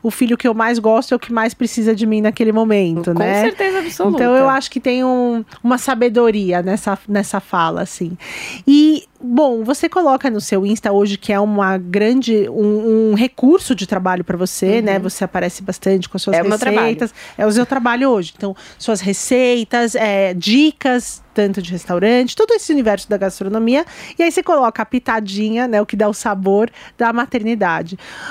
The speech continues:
Speaker 1: Como você começou a compartilhar os seus, as suas vivências como mãe?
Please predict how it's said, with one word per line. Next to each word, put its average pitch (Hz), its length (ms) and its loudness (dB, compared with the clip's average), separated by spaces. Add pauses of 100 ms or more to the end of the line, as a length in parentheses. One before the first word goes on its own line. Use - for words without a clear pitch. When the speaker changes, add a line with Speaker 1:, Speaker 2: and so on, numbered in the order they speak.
(300)
Speaker 1:
Como 415 380 2
você 339 380 0 (180)
começou 254 640 0
a 330 40 2
compartilhar 214 1000 0
os 190 120 -2
seus, 196 280 -4
as - 100 -6
suas 202 200 -2
vivências 190 500 -2
como 185 280 0
mãe? 170 420 0